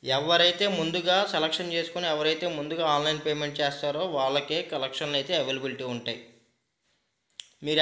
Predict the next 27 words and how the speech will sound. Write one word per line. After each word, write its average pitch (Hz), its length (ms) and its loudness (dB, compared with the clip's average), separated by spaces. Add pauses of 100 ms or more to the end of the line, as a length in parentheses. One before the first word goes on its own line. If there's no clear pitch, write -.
అమౌంట్ 196 380 0 (240)
సెండ్ 170 240 0
చేసిన 185 300 0
తర్వాత 165 240 2 (120)
మటుకు 165 300 -2 (460)
ఎమ్మటే 190 280 0 (120)
మీరు 170 240 -4
మాకు 151 180 -2 (100)
పిక్ 175 240 -4
పెట్టాలండి. 151 580 2 (720)
మెసేజ్ 170 380 -2
పెట్టాలి. 165 300 2
దాని 156 160 -2
తర్వాత 185 240 2
అడ్రస్లో 214 380 0 (100)
చాలామంది 160 380 0 (120)
పేర్లు 190 320 -2
పెట్టట్లేదు 147 500 -2 (160)
ఫ్రెండ్స్. 139 340 -10 (1200)
అడ్రస్లో 156 380 -2 (120)
కంపల్సరీ 165 540 -2 (100)
మీరు 170 200 2 (540)
నేమ్ 147 200 2 (100)
కూడా 175 120 4 (100)
మెన్షన్ 151 360 -2
చేయాలండి. 156 500 2 (2000)
ఎవరైనా 180 420 2